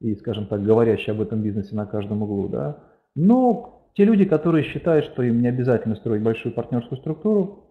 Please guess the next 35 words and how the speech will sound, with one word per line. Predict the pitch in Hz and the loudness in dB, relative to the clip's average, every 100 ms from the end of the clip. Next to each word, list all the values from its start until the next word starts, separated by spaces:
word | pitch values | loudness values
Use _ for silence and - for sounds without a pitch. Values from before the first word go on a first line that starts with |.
| _ | _
они | - 135 | -2 0
не | 127 | 0
делают | 123 120 107 104 | 0 0 0 -2
акцент | 117 - 185 190 - _ _ _ _ _ | -6 -4 -2 -4 -8 _ _ _ _ _
на | 127 139 135 120 120 - _ _ _ - | -4 0 0 -2 -6 -20 _ _ _ -4
возможности | 131 139 143 131 127 | -2 0 0 -2 -4
создания | 120 127 120 120 123 | -6 -4 0 0 0
бизнеса | 117 117 113 - | 0 -2 -4 -6
по | 110 | -8
партнёрской | 110 113 113 - - | -6 -6 -6 -8 -12
программе, | 117 107 104 - | -10 -8 -8 -8
да. | 127 165 170 _ _ _ _ - | -8 -8 -10 _ _ _ _ -4
Ну, | 233 277 262 | -2 0 2
им | 233 | 4
приятно, | 190 180 196 196 | 4 4 4 2
когда | 131 113 113 | 0 0 2
они | 110 110 | 2 2
иногда | 110 120 | 0 0
получают | 117 110 101 104 | -2 -4 -2 -2
какое-то | - 104 113 104 | -2 -4 -4 -2
денежное | 107 107 98 107 | -2 0 0 -2
вознаграждение, | 104 110 123 131 175 139 | -2 0 -2 -2 -4 -4
потому | - - 110 | -6 -6 -6
что | 107 | -8
кому-то | - 117 113 113 | -8 -6 -4 -4
рекомендуют, | 110 117 127 147 175 | -6 -4 -4 -2 -2
кто-то | - 117 104 98 - | -4 -8 -8 -8 -8
регистрируется | 113 113 107 110 113 107 101 - | -6 -4 -4 -4 -4 -4 -6 -8
по | 101 | -6
их | 98 - _ _ _ - | -6 -8 _ _ _ -14
реферальным | 110 110 113 107 107 | -10 -4 -4 -2 -6
ссылкам | - 170 113 | -8 -8 -8
и | 107 | -8
так | 98 | -8
далее. | 98 - | -8 -10